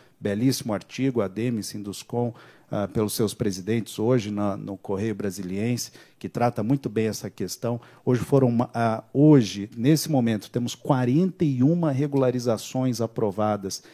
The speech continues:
nesse período de quase três anos, o que é importante pra colocar esses condomínios na legalidade, não só no sentido da escritura, mas quando eles são regularizados, eles têm que fazer obras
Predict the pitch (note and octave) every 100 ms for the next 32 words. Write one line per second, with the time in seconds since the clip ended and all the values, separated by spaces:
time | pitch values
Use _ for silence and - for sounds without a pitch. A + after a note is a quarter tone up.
0 | - - A#2 D3 - C#3 A#2 G#2 A#2+ C#3+
1 | A#2+ G2+ - A2+ G#2 G2+ - F#2+ F2+ A#2
2 | C3+ C3 - - - B2 - C3 C3 C#3
3 | C#3 A2+ - D3 C#3 - A2+ - A#2 G#2+
4 | A#2+ A2+ - - - A#2 G2+ A2 C#3 B2
5 | A#2 A2+ G#2+ G#2 G2+ F2+ A2 C#3 A#2 -
6 | - - D3+ F#3 - F3 D#3+ - D3 D#3
7 | D3 C#3+ C#3+ - C#3 A#2+ A#2+ D3+ A#2 -
8 | - - _ C3 B2 - D3+ C#3 - C#3+
9 | B2+ C3 B2 B2 G#2+ A#2+ C3+ B2 C3+ B2
10 | - C3+ - B2 C3+ A2 A#2 C3+ A#2 F2
11 | -